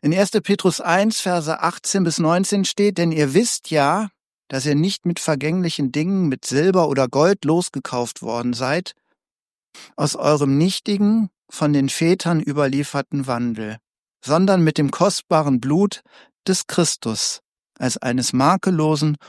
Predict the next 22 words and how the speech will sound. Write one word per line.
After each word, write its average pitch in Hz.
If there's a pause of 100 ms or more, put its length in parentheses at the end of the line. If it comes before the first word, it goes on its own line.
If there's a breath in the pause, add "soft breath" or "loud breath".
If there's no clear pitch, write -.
und 123
unbefleckten 147
Lammes.“ 110
Erster 151
Petrus 143
eins, 147
achtzehn -
bis 156
neunzehn. 120 (1400 loud breath)
Das -
haben 156
wir 165
gerade 175 (380)
im 147
Abendmahl 156
gefeiert. 127 (420)
Gemeinsam. 135 (1120 loud breath)
Aber 147
wissen 208
wir 180
das 135
wirklich? 147